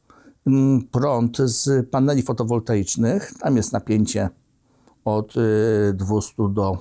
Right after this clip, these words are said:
tysiąca volt, w zależności od falownika, od paneli i tak dalej.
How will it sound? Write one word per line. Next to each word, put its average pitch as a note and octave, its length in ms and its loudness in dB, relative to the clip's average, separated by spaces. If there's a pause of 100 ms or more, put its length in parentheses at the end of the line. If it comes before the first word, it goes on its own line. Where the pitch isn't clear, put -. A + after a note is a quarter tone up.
(280)
tysiąca G#2 520 -2
volt, G2 560 -4 (680)
w - 40 -16
zależności A2+ 520 -2
od A2 100 -4
falownika, A2 640 -2
od G2 140 -4
paneli G#2 460 0
i F#2+ 60 -6
tak G2+ 140 -4
dalej. B2+ 280 -2